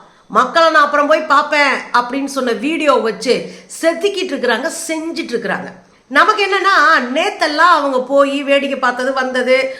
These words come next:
ஆய்வு பண்ணது, அடக்கி வச்சதெல்லாம் பார்த்தா, ஒருவேளை தமிழ்நாட்டுக்குள்ள வந்தோடனே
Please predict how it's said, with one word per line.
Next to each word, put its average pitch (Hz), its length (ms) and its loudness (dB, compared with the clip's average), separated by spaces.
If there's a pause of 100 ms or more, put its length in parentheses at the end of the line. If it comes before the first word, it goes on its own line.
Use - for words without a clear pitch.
(140)
ஆய்வு 262 440 2
பண்ணது, 247 260 0
அடக்கி 254 360 0
வச்சதெல்லாம் 247 560 -2
பார்த்தா, 226 260 2 (480)
ஒருவேளை 226 480 2
தமிழ்நாட்டுக்குள்ள 294 680 0
வந்தோடனே 247 560 0